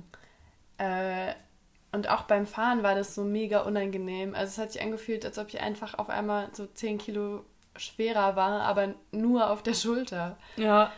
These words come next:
Speaker 2: also ich, bei mir war auch das Problem, dass mein Schloss irgendwann so überall Öl hatte und
Speaker 1: Uh.
Speaker 2: Dreck. Und dann kannst du es ja auch nicht unbedingt um deinen Hals hängen.
Speaker 1: Ja, das
Speaker 2: Oder um
Speaker 1: stimmt.
Speaker 2: deine Schulter.
Speaker 1: Dann musst du immer ein Handtuch dabei haben für dein
Speaker 2: <laughs>
Speaker 1: Schloss.
Speaker 2: Nee, Alter.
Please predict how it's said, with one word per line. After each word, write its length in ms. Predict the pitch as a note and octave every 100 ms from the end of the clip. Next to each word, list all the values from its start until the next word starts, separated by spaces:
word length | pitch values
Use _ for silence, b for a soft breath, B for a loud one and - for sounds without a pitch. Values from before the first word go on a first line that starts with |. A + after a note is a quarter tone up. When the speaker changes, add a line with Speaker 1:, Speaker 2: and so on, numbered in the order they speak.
| -
Speaker 2:
also 240 | G#3 G3
ich, 140 | G3+ G#3
bei 100 | G#3
mir 180 | G#3 G#3+
war 120 | B3
auch 80 | A#3
das 180 | A#3 A#3
Problem, 420 | - A3 G#3 G#3+
dass 200 | G#3 G#3
mein 180 | G#3 G3
Schloss 360 | - G3 G3+ -
irgendwann 600 | G3+ G3 G3 F#3+ F#3+ F#3
so 220 | F3+ F3+
überall 460 | G3 F#3+ F#3 F#3+ F3+
Öl 300 | F#3+ G#3+ G3+
hatte 540 | F3+ - F3+ F3+ G#3 B3 -
und 180 | - F#3+
Speaker 1:
Uh. 40 |
Speaker 2:
Dreck. 360 | A3 F#3+ G#3 F3 E3+ F3+ F#3+
Und 140 | F#3+
dann 160 | F#3+ F#3
kannst 260 | G3+ F#3+ F#3
du 40 |
es 100 | E3+
ja 100 | F#3
auch 80 | F#3
nicht 220 | G3 G#3
unbedingt 360 | F#3 F3+ F3+ F3
um 80 | F3+
deinen 220 | F3+ F3
Hals 280 | F3+ - -
hängen. 280 | - - - -
Speaker 1:
Ja, 260 | F#3+ F#3+ F#3
das 120 | F#3
Speaker 2:
Oder 60 | F#3
um 40 |
Speaker 1:
stimmt. 120 | F3+
Speaker 2:
deine 160 | F3 F3
Schulter. 560 | - F3+ F#3 - F#3+ - - -
Speaker 1:
Dann 380 | G3 F#3+ F#3 F#3+ -
musst 220 | G3+ G3+
du 60 | G#3
immer 200 | F#3 G3
ein 200 | F#3+ F3
Handtuch 260 | G#3 - -
dabei 360 | F3 F3 F3
haben 120 | F3+ F3+
für 80 | A3+
dein 100 | -
Speaker 2:
<laughs> 260 | C5 B4+
Speaker 1:
Schloss. 240 | D#4+ A3 A#3 - - - -
Speaker 2:
Nee, 200 | G3 F#3
Alter. 360 | D#3+ D#3+ G3+